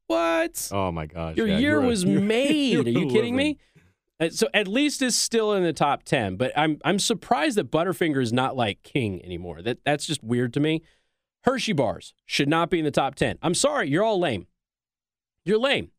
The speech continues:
Speaker 1: Hershey bars are trash. They're trash. They're garbage. True story. Hershey's chocolate cannot legally be considered chocolate in most of the world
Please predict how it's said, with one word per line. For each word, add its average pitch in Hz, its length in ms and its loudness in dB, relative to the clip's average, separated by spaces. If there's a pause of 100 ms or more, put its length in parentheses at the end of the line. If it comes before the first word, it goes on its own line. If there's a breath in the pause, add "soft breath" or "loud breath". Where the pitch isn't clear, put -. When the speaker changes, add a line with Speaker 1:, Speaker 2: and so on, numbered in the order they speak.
Speaker 1:
Hershey 226 220 0
bars 202 280 2
are 202 60 -8
trash. 214 440 -2 (420)
They're 156 200 0
trash. 214 480 0
They're 156 120 0
garbage. 175 500 0 (560)
True 269 240 0
story. 240 480 0 (680)
Hershey's 269 480 2
chocolate 220 560 0 (280)
cannot 190 440 2
legally 214 460 0
be 190 120 -4
considered 175 420 -2
chocolate 160 460 0
in 120 120 -2
most 120 300 0
of 110 80 -6
the 107 60 -4
world 92 320 -6